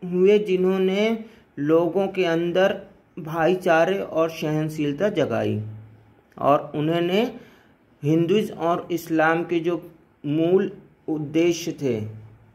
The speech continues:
उनको भी बताया। The institution of well minted currency led to the economic development of the country and marked improvement in agriculture and expansion in trade and commerce।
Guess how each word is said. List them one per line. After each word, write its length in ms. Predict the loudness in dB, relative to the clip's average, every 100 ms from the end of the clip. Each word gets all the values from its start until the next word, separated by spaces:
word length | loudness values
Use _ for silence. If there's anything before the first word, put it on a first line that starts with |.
| _ _ -8
उनको 400 | -2 0 2 0
भी 340 | 2 0 0 -6 -18 _ _ -8
बताया। 640 | -6 -2 -2 -2 -4 -6 -12 -20 -20 _ _ _ _ _ _ _ _ _ _ _ _ _ -2
The 240 | 2 4 2
institution 460 | -2 -6 -4 0
of 140 | 0 0
well 300 | 0 0 2 2
minted 300 | 0 -2 -2 -2
currency 380 | 0 0 0 2
led 240 | 2 2
to 80 | 0
the 160 | 0 0
economic 380 | 0 -2 -2 -2
development 440 | -2 -2 -4 -2
of 140 | -2 -2
the 60 | -2
country 240 | -4 -2
and 260 | -2 -2 0
marked 240 | 0 0
improvement 560 | -4 -2 -2 -2 -2 -2
in 160 | -2 -2 -4
agriculture 520 | -4 -2 -2 -2 -2
and 240 | -2 -2
expansion 420 | -6 -6 -6 -4 -4
in 180 | -4
trade 200 | -2 0
and 120 | -2 -2
commerce। 360 | -2 -2 -4